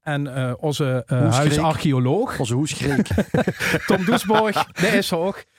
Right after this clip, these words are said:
Speaker 1: Tom, ehm, ja, du hast wel eens een verhandeling geschreven, hey, Uver, hè?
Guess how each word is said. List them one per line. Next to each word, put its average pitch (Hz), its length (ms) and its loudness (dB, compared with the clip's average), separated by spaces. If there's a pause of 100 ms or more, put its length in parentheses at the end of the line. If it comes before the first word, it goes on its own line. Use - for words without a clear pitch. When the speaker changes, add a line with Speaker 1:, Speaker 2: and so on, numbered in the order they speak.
(180)
Speaker 1:
Tom, 170 340 -2
ehm, 139 340 0
ja, 151 100 0
du 147 100 0
hast 190 180 0
wel 185 100 2
eens 156 100 0
een 151 80 0
verhandeling 147 420 0
geschreven, 165 440 -2
hey, 123 140 0
Uver, 117 340 -2
hè? 139 100 -2